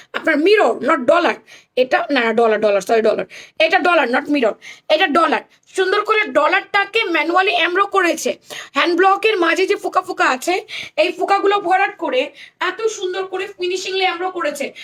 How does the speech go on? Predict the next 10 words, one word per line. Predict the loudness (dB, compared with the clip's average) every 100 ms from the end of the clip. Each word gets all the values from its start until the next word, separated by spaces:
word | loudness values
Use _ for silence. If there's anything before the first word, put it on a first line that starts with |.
| -18 -6
দূর | -2 -2
থেকে | -2 -2
দেখলে | -2 -2
এমব্রয়ডারি | 0 0 0 0
খুঁজে | 0 0
পাবেন | 2 0 0
না, | -4 -6 -20 -4
কাছে | -2 0 0 0
আসলে | 0
দেখবেন | 0 0 -2